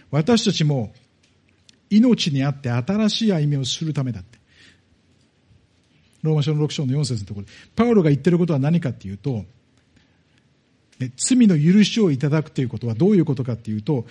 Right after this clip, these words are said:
その人は新しい歩みを始めていくんだっていうんです。だから言えるんです。その人は救われてるって。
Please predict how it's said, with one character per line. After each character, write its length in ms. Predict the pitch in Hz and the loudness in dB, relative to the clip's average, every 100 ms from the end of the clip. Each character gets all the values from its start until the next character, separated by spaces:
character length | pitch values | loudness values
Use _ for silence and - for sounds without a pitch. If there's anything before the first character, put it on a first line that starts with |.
| - - | -16 -12
そ 240 | - 190 | 0 2
の 140 | 220 | 4
人 300 | 226 - 147 | 2 0 -2
は 160 | 147 147 | -2 -4
新 380 | - 156 240 240 | -6 -4 -4 -2
し 220 | 214 233 | -2 0
い 80 | 202 | 0
歩 280 | 151 165 156 | 2 0 2
み 60 | 165 | 0
を 80 | |
始 280 | 147 165 160 | -2 -2 2
め 120 | 214 | 2
て 100 | 220 | 2
い 80 | 220 | 0
く 120 | - | 2
ん 60 | 220 | 2
だ 100 | 151 | 0
っ 20 | |
て 100 | - | -4
い 60 | 92 | -14
う 20 | |
ん 20 | |
で 60 | 80 | -16
す。 120 | - _ _ _ _ _ _ _ _ _ _ _ _ _ _ _ _ _ _ _ _ _ _ _ _ _ _ _ _ _ _ - - _ _ _ _ _ _ _ _ _ _ _ _ - | -20 _ _ _ _ _ _ _ _ _ _ _ _ _ _ _ _ _ _ _ _ _ _ _ _ _ _ _ _ _ _ -20 -20 _ _ _ _ _ _ _ _ _ _ _ _ -2
だ 160 | 202 214 | 0 4
か 140 | 208 | 6
ら 100 | 220 | 8
言 80 | 185 | 8
え 60 | 180 | 6
る 120 | 170 | 4
ん 20 | |
で 80 | 127 | 0
す。 80 | - | -2
そ 80 | 147 | -2
の 80 | |
人 160 | 139 170 | -2 -2
は 60 | 143 | -4
救 240 | - 156 | -2 0
わ 80 | 147 | 0
れ 80 | 135 | 0
て 100 | 123 | -4
る 60 | |
っ 20 | |
て。 220 | 104 - | -6 -14